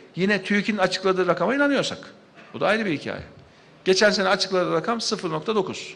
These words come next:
Bu yılın ikinci çeyreği için daralma açıkladılar. Küçülme dokuz nokta dokuz. Rakamlar da enteresan yani diyor. Sıfır nokta dokuz, dokuz nokta dokuz. Hani fiyat etiketleri oluyor ya, on dört lira doksan dokuz kuruş.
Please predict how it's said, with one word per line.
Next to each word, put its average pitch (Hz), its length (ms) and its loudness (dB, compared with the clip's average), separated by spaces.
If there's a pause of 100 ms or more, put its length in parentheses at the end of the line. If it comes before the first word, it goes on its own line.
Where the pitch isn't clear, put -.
Bu 202 120 4
yılın 226 300 6 (360)
ikinci 214 340 0
çeyreği 208 260 6
için 190 220 -2
daralma 202 340 8
açıkladılar. 196 720 0
Küçülme 202 500 -2
dokuz 185 300 2
nokta 180 280 2
dokuz. - 440 -2 (140)
Rakamlar 156 380 2
da 202 60 -2
enteresan 196 460 -2
yani 110 220 -8
diyor. 98 120 -8
Sıfır 139 320 -8
nokta 127 280 -8
dokuz, 107 220 -10 (100)
dokuz 123 240 -4
nokta 110 300 -8
dokuz. 101 320 -12 (260)
Hani 143 120 -2
fiyat 165 240 6
etiketleri 180 500 -4
oluyor 214 260 0
ya, 151 80 2
on 156 100 0
dört 160 200 -2
lira 147 120 0
doksan 143 340 0
dokuz 139 220 -6
kuruş. - 380 -12